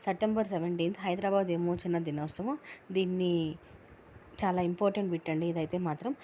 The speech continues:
ఇటీవల కాలంలో, ఆ, నెక్స్ట్ క్వశ్చన్, ఇటీవల కాలంలో, ఆ, అల్జీరియాలో భారత రాయబారిగా ఎవరు నియమితులయ్యారు అని చెప్పి ఇచ్చారు.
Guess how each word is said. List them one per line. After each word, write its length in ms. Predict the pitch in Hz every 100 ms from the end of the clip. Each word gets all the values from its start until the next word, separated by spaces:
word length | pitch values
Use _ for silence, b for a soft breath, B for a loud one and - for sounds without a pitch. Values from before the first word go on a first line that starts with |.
| B B
ఇటీవల 340 | 196 220 226 226
కాలంలో, 520 | 214 180 175 175 220 254 - - -
ఆ, 100 | 190
నెక్స్ట్ 260 | 185 -
క్వశ్చన్, 240 | 185 180 180
ఇటీవల 280 | 202 214
కాలంలో, 420 | 208 180 165 170 233
ఆ, 180 | 202 175 -
అల్జీరియాలో 680 | 185 185 220 220 202 160 208
భారత 340 | 214 185 196 202
రాయబారిగా 520 | 185 180 180 165 190
ఎవరు 280 | 190 175 196
నియమితులయ్యారు 640 | 180 180 180 175 160 165
అని 160 | 165 160
చెప్పి 260 | 160 -
ఇచ్చారు. 440 | 151 151 170 160